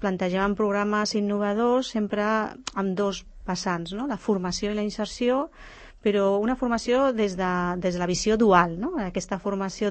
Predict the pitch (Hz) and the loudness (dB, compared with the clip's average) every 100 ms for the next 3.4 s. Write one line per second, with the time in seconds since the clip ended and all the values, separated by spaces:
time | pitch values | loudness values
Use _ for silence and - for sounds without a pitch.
0 | 185 202 196 202 214 - 214 226 226 254 | -2 -4 -4 -4 -4 -6 -8 -4 -2 0
1 | 262 233 190 180 190 - 208 208 226 254 | 0 0 -2 -4 -6 -4 -2 0 0 -2
2 | - - - - 220 240 233 247 226 262 | -10 -20 -18 -4 -2 0 0 -2 2 4
3 | 247 277 233 190 | 4 2 0 -4